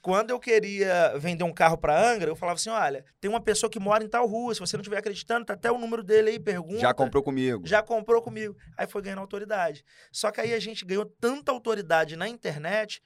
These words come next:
Speaker 1: que eu não precisei fazer isso mais. A gente começou a vender muito. Começou a vender, vender. E o escritório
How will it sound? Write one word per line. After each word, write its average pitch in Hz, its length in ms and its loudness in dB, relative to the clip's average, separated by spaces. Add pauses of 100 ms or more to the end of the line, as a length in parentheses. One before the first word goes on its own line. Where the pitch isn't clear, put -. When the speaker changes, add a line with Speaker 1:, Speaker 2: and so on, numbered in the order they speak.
Speaker 1:
que - 60 -14
eu - 20 -10
não 185 80 -10
precisei 196 340 -8
fazer 185 200 -12
isso 185 160 -10
mais. 160 400 -10 (500)
A 135 40 -12
gente 147 120 -8
começou 156 260 -8
a 151 60 -10
vender 160 140 -10
muito. 156 360 -14 (160)
Começou - 340 -12
a - 20 -16
vender, 131 340 -10
vender. 135 400 -12 (640)
E 196 60 -4
o 233 80 0
escritório 180 1000 -2